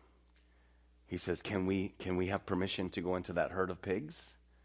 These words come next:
Yes. The demons begged. Jesus acquiesced. Yes.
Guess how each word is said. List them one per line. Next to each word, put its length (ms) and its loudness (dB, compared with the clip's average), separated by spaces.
Yes. 560 -4
The 100 2
demons 440 4
begged. 440 2
Jesus 560 -4
acquiesced. 760 -2
Yes. 400 2